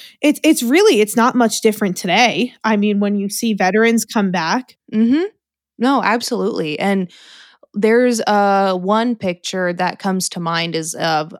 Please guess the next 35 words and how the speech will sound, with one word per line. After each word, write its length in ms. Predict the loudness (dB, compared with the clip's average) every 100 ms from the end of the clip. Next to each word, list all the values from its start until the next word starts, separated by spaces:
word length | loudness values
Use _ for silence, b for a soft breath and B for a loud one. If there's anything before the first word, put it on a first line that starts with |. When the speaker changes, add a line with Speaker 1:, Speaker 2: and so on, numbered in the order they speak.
| -10
Speaker 2:
uh, 240 | -6 -6 -6
I 60 | -10
think 220 | -8 -6
it's 140 | -8
a 40 | -10
Canadian 640 | -12 -10 -6 -2 -2 -2
soldier 720 | -4 -6 -6 -4 -2 -2 -2 -4
in, 240 | -8 -10
like, 320 | -10 -10 -12 -10
nineteen 1080 | -6 -4 -4 -6 -8 -4 0 0 2 0 0
sixteen, 1200 | -4 -6 -8 -8 -8 -10 -8 -4 0 0 0 -2
I 140 | -4
believe. 500 | -4 -4 -4 -2 -4 -4
And 240 | -4 -4
he 320 | -4 -4 -4 -2
has 280 | -2 -2
this, 240 | -4 -6 -6
like, 160 | -8
smile 560 | -6 -4 -2 0 2 0
and 120 | 0
his 140 | -4 -6
eyes 340 | -4 -2 -2
are, 100 | -2
like, 220 | -4 -4 -4
weirdly 420 | -2 -2 -2 -4
lit 220 | -2 0
up 180 | 0 0
and 100 | -4
he's, 160 | -6 -8
like, 160 | -10 -8
in 200 | -4 -2
the 80 | -2
trench. 600 | -6 -6 -4 -2 -4 -6
Speaker 1:
Yeah. 360 | -2 -2 -2 -4 B B -8
Speaker 2:
And 400 | -4 -2 -4